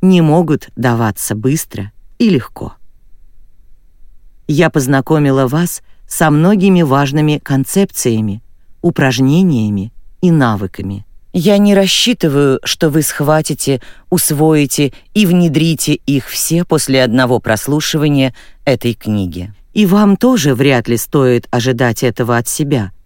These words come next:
несмотря на всю высоту ваших интеллекта и мотивации. Я рекомендую вам переслушивать эту книгу частями. Будьте сострадательны к себе,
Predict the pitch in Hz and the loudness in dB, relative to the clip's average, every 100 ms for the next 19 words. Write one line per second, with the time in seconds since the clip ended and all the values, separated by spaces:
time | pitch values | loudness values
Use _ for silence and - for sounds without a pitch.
0 | - - - - 214 185 165 143 139 127 | -20 -20 -14 0 2 2 0 0 0 2
1 | 131 - - 151 185 - - - 160 165 | 0 -2 -2 0 -2 -10 -18 -2 0 2
2 | 143 - 147 127 120 127 - 120 123 110 | 0 0 0 2 0 -4 -2 -2 0 0
3 | 135 - 185 180 - - - 185 170 - | 0 -2 -4 -6 -10 -12 0 2 2 2
4 | 170 117 - - 104 107 - - - - | 0 0 -4 -8 -10 -14 -20 -20 -20 -20
5 | - - - - - 160 143 180 170 - | -20 -20 -20 -20 -6 -2 2 4 2 2
6 | 165 170 180 185 170 156 160 160 151 - | 2 4 4 4 4 4 2 2 0 0
7 | 156 147 - 196 175 135 123 117 - 135 | 0 0 2 2 2 0 0 -2 -4 -4
8 | 120 - 151 180 139 113 - - - 170 | -4 -4 0 0 0 -4 -8 -20 -6 -4
9 | - - 120 92 92 - - - - - | -4 -2 -2 -2 -8 -14 -20 -20 -20 -20
10 | - - 220 294 - 202 170 - 151 139 | -14 -2 0 2 2 0 0 -2 -2 0
11 | 139 127 110 104 98 - 101 104 | 0 0 -2 -2 -4 -6 -4 -4